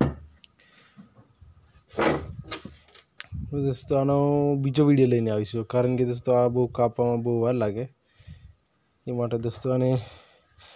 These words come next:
આપણે સાઈડ પર મૂકી દઈએ. અને દોસ્તો, આનું રિવાઇટિંગનો વીડિયો કાલે બીજો નવો લઈને આવીશું. તો આ રીતે દોસ્તો, સિરીઝ ટેસ્ટિંગથી ટેસ્ટ કરીને સીલિંગ ફેન ખોલીને ચેક કરી લેવું. તો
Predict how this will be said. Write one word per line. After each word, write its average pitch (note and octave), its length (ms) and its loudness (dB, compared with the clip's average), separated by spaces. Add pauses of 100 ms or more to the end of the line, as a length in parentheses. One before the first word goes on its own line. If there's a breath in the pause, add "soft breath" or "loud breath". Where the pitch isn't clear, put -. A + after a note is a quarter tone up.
(160 loud breath)
આપણે C3 240 -6
સાઈડ A#2+ 240 0
પર D3 160 0
મૂકી A#2+ 220 -2
દઈએ. A#2+ 140 0
અને B2 160 0
દોસ્તો, - 240 -6 (260)
આનું B2+ 240 0
રિવાઇટિંગનો B2+ 580 2
વીડિયો C3 240 2 (580 soft breath)
કાલે C3 260 4
બીજો B2+ 260 2
નવો B2+ 220 6
લઈને G#2+ 200 0
આવીશું. G2+ 300 -6 (800 loud breath)
તો - 120 -14
આ C3+ 100 2
રીતે B2+ 160 -2 (100)
દોસ્તો, B2+ 180 -2 (120)
સિરીઝ B2+ 260 -2
ટેસ્ટિંગથી B2 600 -2 (960 loud breath)
ટેસ્ટ - 260 2 (100)
કરીને D#3+ 300 2 (720 loud breath)
સીલિંગ C#3 340 0
ફેન C3+ 220 2
ખોલીને C3 340 2
ચેક B2+ 200 0
કરી A2 180 -2
લેવું. B2+ 180 -4 (1400 loud breath)
તો - 60 -12